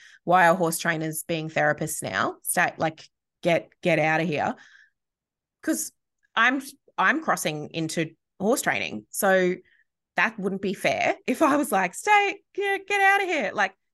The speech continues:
but 'cause I'm crossing into their world. So, okay, there's, and there's a lot of crossover. There's a lot of therapeutic potential and outcomes in working through these relationships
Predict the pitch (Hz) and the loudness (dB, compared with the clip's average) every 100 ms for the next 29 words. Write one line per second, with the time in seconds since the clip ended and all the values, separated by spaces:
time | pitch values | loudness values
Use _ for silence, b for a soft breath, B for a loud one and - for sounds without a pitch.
0 | _ _ _ _ 240 226 - _ _ _ | _ _ _ _ -4 -4 -6 _ _ _
1 | _ _ _ _ - 247 240 269 269 240 | _ _ _ _ -6 0 0 0 -2 -2
2 | 220 220 254 311 151 123 - 214 208 - | -4 -2 0 0 0 -2 -2 -2 -2 -6
3 | 240 240 214 196 175 220 220 226 226 262 | -10 -6 -2 0 0 -2 -4 -4 0 0
4 | 254 277 269 285 - 285 285 226 185 180 | 0 0 0 -2 -2 -4 -2 -4 -2 -4
5 | 202 254 240 247 254 277 277 - - 233 | -4 -4 -4 -4 -2 -4 -6 -12 -8 -4
6 | 226 226 - 226 214 208 - - b b | -2 -4 -8 -6 -4 -4 -6 -20 b b
7 | b b b _ _ _ - 226 240 214 | b b b _ _ _ -8 -6 -2 -2
8 | 220 220 208 202 208 208 - _ _ _ | -2 -2 -2 -2 -4 -6 -12 _ _ _
9 | - 185 - 190 - - 202 180 185 - | -6 -6 -2 -2 -2 -2 -2 -2 -4 -4
10 | 190 190 190 185 - 190 180 180 190 - | -2 0 -2 -6 -6 0 0 0 -8 -8
11 | 185 185 180 175 170 170 180 165 165 - | -4 0 0 0 -2 -2 -4 -4 -4 -6
12 | 170 - - - | -6 -8 -8 -8